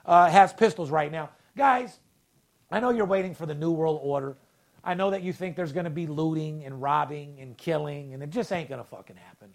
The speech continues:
I hate to tell you. Um, you guys are over there going and getting guns and spending your money. And here's the fucking crazy thing. These people that are naive as a motherfucker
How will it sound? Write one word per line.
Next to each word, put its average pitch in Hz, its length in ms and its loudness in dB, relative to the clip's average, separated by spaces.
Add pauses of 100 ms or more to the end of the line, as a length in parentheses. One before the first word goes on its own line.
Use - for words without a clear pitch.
I 165 140 -4
hate 165 160 -4
to 120 80 -12
tell 131 240 2
you. 131 140 -4 (420)
Um, 147 220 0
you 151 60 -8
guys 160 280 8
are 156 80 6
over 156 160 6
there 151 160 4
going 156 320 2
and 127 120 -6 (320)
getting 143 300 -4
guns 160 440 -2
and 127 120 -14
spending 175 300 -4
your 156 100 -8
money. 165 340 -2 (220)
And 196 100 -2
here's 254 220 2
the 202 60 2
fucking 214 340 4
crazy 226 320 2
thing. - 240 -12 (400)
These 202 160 -4
people 254 480 2
that 196 180 6
are 185 120 4
naive 196 400 2
as 196 120 0
a 196 60 0
motherfucker 175 640 2